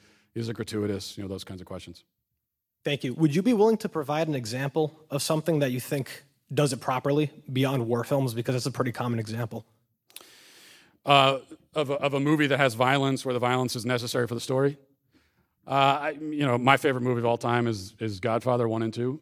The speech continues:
Speaker 1: Um, I can consider them one movie, but, um, you know, that, I, I'd, I'd say that's,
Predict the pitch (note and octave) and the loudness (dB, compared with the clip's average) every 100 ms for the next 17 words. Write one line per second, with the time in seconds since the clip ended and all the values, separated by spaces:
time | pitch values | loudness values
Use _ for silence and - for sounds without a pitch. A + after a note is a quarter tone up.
0 | - G#2+ G#2 G#2+ - G#2 - G#2+ C#3 A#2+ | -8 -6 -4 -4 -6 -12 -10 -6 -2 -2
1 | A2+ A#2 A2+ A2+ C#3 A2 - - - - | 0 0 0 0 0 -2 -6 -18 -20 -20
2 | - - - - - - - C3 B2+ B2 | -20 -20 -20 -20 -20 -4 4 6 6 4
3 | A#2+ - - - - - - - - - | 0 -8 -20 -20 -20 -20 -20 -20 -20 -20
4 | - - - - - - - - - - | -20 -20 -20 -20 -20 -20 -20 -18 -18 -20
5 | _ - C#3+ C3 C#3+ - B2 C3 C3 C3 | _ 0 4 6 4 0 2 4 4 4
6 | C3 A2+ C3+ C3 D3 B2 A#2+ A#2+ - - | 2 0 0 2 2 0 0 -2 -6 -10